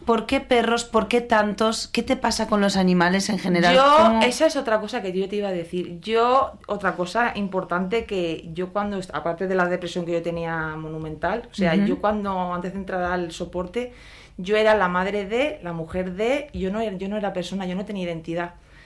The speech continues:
Speaker 2: Yo fue entrar en el soporte y fu-, y empecé a ser ya yo otra vez. Es como encontrarme otra vez. Y estaba perdida. Yo era la madre de, la hermana de,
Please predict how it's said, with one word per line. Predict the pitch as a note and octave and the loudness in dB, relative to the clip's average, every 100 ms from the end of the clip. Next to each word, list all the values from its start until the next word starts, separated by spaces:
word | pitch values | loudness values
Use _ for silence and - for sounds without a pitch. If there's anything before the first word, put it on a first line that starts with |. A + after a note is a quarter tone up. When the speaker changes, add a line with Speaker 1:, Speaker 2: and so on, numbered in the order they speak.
| - | -14
Speaker 2:
Yo | F3+ G3+ A#3 | -4 0 0
fue | A#3 A3+ | 2 -2
entrar | A3 A#3 | 0 0
en | A#3+ | 0
el | |
soporte | A3+ G3+ G#3 G#3 - C#4+ D4+ | -2 -4 -4 -4 -2 -2 -2
y | F#3 | -10
fu-, | - - | -8 -6
y | |
empecé | F3+ F3 | -4 -4
a | F#3 | -6
ser | G3 F#3+ | -6 -4
ya | G3+ A#3 F#3 | -2 -2 -2
yo | A3+ | -2
otra | B3+ F#3 | -2 -4
vez. | D#3 D3 - | -8 -10 -14
Es | - | -14
como | - A#3 | -10 -8
encontrarme | A3 G3+ G3 | -6 -8 -6
otra | A#3 G3 | -6 -4
vez. | F#3+ F3+ | -4 -6
Y | |
estaba | F3+ G#3+ B3 | -4 -2 0
perdida. | A3 E3+ D#3+ | -2 -6 -6
Yo | D3+ | -4
era | F#3+ | -2
la | F3+ | -2
madre | D#3+ D#3+ F3 G3+ | -4 -4 -4 -2
de, | D4 F4 | 0 2
la | A#3 | 0
hermana | E3+ E3 E3+ F#3 | 0 -2 -4 -2
de, | C4+ G4 | 0 0